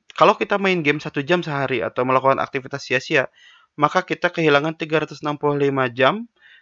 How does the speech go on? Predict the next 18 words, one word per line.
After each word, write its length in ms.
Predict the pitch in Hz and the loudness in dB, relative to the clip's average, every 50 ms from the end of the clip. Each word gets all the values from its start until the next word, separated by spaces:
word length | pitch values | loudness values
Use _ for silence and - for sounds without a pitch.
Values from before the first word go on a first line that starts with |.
| _ _ _ _ | _ _ _ _
per 160 | _ 156 151 | _ -2 -2
tahun, 640 | - - 143 131 127 127 147 180 202 208 202 196 - _ _ - | 2 4 6 6 8 6 4 2 0 -4 -8 -12 -16 _ _ 2
yang 160 | 147 151 139 | 2 2 4
mana 240 | 139 139 143 170 175 | 4 4 4 4 0
itu 160 | 170 - 190 | -2 -2 -4
sama 240 | - - 165 175 170 | -2 0 2 2 4
dengan 240 | 160 160 160 180 165 | 2 4 2 0 0
empat 400 | - 151 147 - 165 156 - _ | -2 -8 0 0 0 0 0 _
puluh 240 | - 160 170 180 170 | -2 0 0 2 2
hari 240 | 165 151 147 147 | 2 0 0 0
kerja 400 | - - 151 139 135 151 156 151 | -4 -8 -10 -6 -2 0 0 2
dalam 240 | 131 123 120 120 123 | 2 2 2 0 0
setahun. 480 | - - - 120 123 120 117 113 113 117 _ _ _ _ _ _ _ _ _ _ _ - - _ _ _ _ | -6 -2 -2 0 0 2 0 -2 -4 -8 _ _ _ _ _ _ _ _ _ _ _ -20 -20 _ _ _ _
Empat 160 | - 180 - _ | -4 -4 0 _
puluh 160 | 185 190 180 | 2 2 4
hari 160 | 175 175 170 | 2 0 -2
kerja 240 | - 175 151 175 180 | -2 -2 0 0 -2
tuh, 240 | - 247 220 - | -2 -4 -10 -10